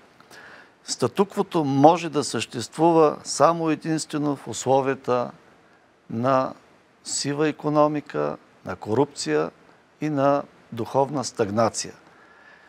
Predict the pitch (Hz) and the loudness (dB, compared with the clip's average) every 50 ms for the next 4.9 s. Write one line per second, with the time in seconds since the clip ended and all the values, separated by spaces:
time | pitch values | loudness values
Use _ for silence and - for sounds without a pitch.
0 | - _ _ _ _ _ _ - 139 143 147 147 156 185 196 - - 202 196 185 | -20 _ _ _ _ _ _ 6 6 8 8 8 8 6 6 4 0 0 0 0
1 | 185 180 - 175 156 147 127 117 - 127 131 180 180 - 165 - - - 156 127 | 0 -2 -2 0 0 0 0 0 -2 -4 -4 -2 -2 -2 -2 -4 -4 -4 -6 -6
2 | - 135 120 - - - 120 117 131 135 107 - - - - - _ _ _ _ | -4 -4 -4 -2 4 6 6 6 6 4 -2 -4 -8 -20 -20 -20 _ _ _ _
3 | _ _ _ _ _ - - 107 - - 110 - - 123 139 143 139 - - 143 | _ _ _ _ _ -10 -10 -10 -8 -6 -6 0 2 4 4 4 2 -2 -8 -6
4 | 123 113 131 120 113 110 107 104 98 - - - 110 101 92 82 - | -2 2 2 2 2 2 0 -2 -2 -2 0 0 0 0 0 -4 -8